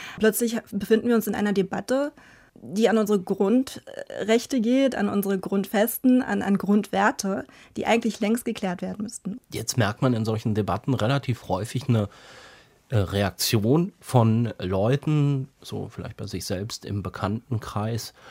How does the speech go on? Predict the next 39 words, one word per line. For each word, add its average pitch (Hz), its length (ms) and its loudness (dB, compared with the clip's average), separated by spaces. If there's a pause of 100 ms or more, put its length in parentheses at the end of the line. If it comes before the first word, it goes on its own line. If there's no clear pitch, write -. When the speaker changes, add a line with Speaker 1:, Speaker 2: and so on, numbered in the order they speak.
(160)
Speaker 2:
„Ja, 110 140 2
ich 110 220 -4
finde 151 240 2
das 135 180 -2
eigentlich 117 560 -2
auch 107 300 -2
nicht 117 180 -2
fair, 113 460 -2
dass 131 240 -6
ich - 180 -14
für - 140 -2
jemanden, 107 760 0
der 95 260 0
sich - 400 -8 (500)
gesundheitlich 104 720 2
schlecht - 320 -6
verhält, 107 460 0 (500)
irgendwie 117 300 4
mitzahlen 95 640 2
soll, 90 240 -4
weil - 100 0
ich - 220 2
tue 127 220 4
ja 104 120 6
auch 117 300 2
was, 107 180 0
ich 101 160 -10
gehe 104 180 0
so 98 140 -2
und 95 100 0
so 92 140 -6
oft 90 220 -10
in 90 100 -6
der 85 140 -6
Woche 87 260 -8
Speaker 1:
Ja. - 60 -4
Speaker 2:
ins 95 160 -6
Fitnessstudio.“ - 880 -8 (480)
Dieses 117 300 0